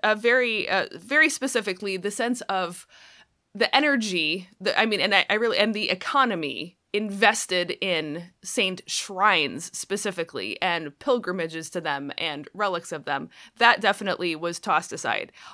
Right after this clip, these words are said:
Also was tossed aside praying to saints. Uh, you know, there's some evidence that, you know, it, it took a while to,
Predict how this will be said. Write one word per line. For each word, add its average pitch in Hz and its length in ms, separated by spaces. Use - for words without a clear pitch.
Also 247 460
was 208 220
tossed 208 320
aside 185 500
praying 208 600
to 233 360
saints. - 560
Uh, 190 180
you 185 80
know, 160 140
there's 185 160
some - 200
evidence 165 440
that, 160 320
you 190 80
know, 147 160
it, 175 280
it 214 120
took - 200
a 220 60
while 156 400
to, 147 300